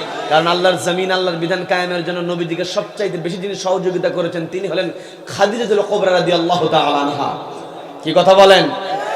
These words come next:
খাদিজাতুল কুবরা যেমন সহযোগিতা করেছেন, মা আপনাকেও বলছে, আপনি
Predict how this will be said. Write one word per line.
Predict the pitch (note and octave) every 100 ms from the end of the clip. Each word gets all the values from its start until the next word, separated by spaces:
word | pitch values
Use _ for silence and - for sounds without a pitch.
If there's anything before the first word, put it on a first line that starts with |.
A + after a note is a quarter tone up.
| - - -
খাদিজাতুল | F3 F#3+ G#3+ G3+
কুবরা | F3+ G3
যেমন | F#3+ F#3+ F#3
সহযোগিতা | - F#3 F#3 G3 G3 F#3
করেছেন, | F3+ F3+ F3+
মা | E3 F3
আপনাকেও | D#3+ F3 E3+ G3+ G3
বলছে, | F3+ E3+ F3+
আপনি | E3